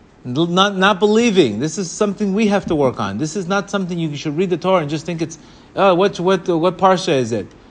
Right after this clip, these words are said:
No, internalize the message exactly what Rav Nachman is telling us. Bring the Torah into your heart. Bring the knowledge into your heart.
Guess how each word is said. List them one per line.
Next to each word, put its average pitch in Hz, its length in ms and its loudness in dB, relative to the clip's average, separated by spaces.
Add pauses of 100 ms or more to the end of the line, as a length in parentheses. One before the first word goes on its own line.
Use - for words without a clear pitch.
(100)
No, 170 420 2
internalize 180 840 2
the 175 80 -2
message 165 420 -2
exactly 156 460 -2
what 160 120 -2
Rav 135 100 -2
Nachman 143 320 -6
is 113 120 -14
telling 143 280 -2
us. 85 260 -12 (420)
Bring 196 760 6
the 202 100 4
Torah 196 640 4
into 185 380 -4
your 190 180 2
heart. 156 600 2 (480)
Bring 170 320 0
the 165 100 -2
knowledge 147 480 0
into 147 320 -10
your 120 220 -4
heart. 113 520 -4